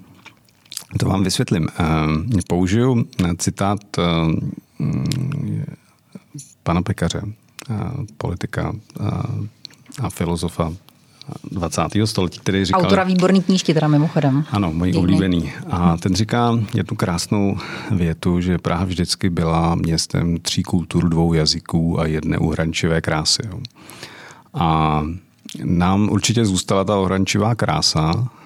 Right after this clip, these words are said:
Speaker 1: a z pochopitelných důvodů, eh, se vytratil ten mix těch tří kultur a dvou jazyků. A my bychom neměli zapomenout,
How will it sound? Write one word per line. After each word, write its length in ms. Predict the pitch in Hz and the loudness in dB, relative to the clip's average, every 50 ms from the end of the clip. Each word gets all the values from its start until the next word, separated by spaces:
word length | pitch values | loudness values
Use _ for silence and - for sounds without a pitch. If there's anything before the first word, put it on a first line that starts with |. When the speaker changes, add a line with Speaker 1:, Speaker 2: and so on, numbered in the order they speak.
| - - - | -20 -20 -8
Speaker 1:
a 280 | - 92 87 85 82 82 | -4 0 0 2 2 0
z 60 | - | 0
pochopitelných 720 | - - 101 - 104 - 104 92 - 107 101 104 107 107 95 | -2 -2 -2 -2 -2 -2 -2 -2 0 0 2 2 4 2 4
důvodů, 640 | 95 90 82 87 87 87 92 92 95 95 98 - | 2 2 2 2 2 2 4 4 4 2 2 0
eh, 240 | - - 85 87 87 | -2 -2 -2 -2 -2
se 160 | - - 101 | -2 -2 -2
vytratil 880 | 87 82 82 - - 87 85 82 - - 85 80 80 80 82 85 87 92 - | 0 -2 -2 -2 -2 -2 -2 -2 -2 -2 0 0 2 2 2 0 0 -2 -2
ten 180 | - 87 85 82 | 0 2 4 4
mix 340 | 80 80 - - - - - | 4 2 0 -2 -4 -4 -2
těch 260 | - 90 90 - - | -2 -4 -4 -4 -10
tří 600 | - - - - - - 92 87 87 90 98 - - - - - - - - - - - - - - | -16 -8 -4 -2 0 2 4 4 4 2 0 -2 -8 -18 -20 -20 -20 -20 -20 -20 -20 -20 -20 -20 -4
kultur 480 | - - 87 82 76 - - 90 87 - | 0 0 2 2 0 0 0 2 2 2
a 40 | 85 | 2
dvou 600 | 82 78 76 82 82 82 82 82 82 85 85 85 76 - - - - - | 0 0 2 2 2 4 4 4 4 4 2 0 -2 -6 -10 -12 -8 -4
jazyků. 600 | - 80 78 78 73 87 82 - - - - - - - - - - - - - - - | -2 -2 0 0 0 -2 -2 -4 -6 -8 -8 -10 -12 -20 -20 -20 -20 -20 -18 -14 -10 -6
A 120 | - 87 | -2 0
my 120 | 85 87 87 | 2 2 2
bychom 280 | 92 98 - 113 110 | 2 0 0 0 2
neměli 300 | 104 95 95 98 104 107 | 2 2 2 2 2 2
zapomenout, 600 | 98 87 - - 90 87 80 73 76 73 76 90 | 0 0 0 0 2 2 2 2 0 -2 -4 -6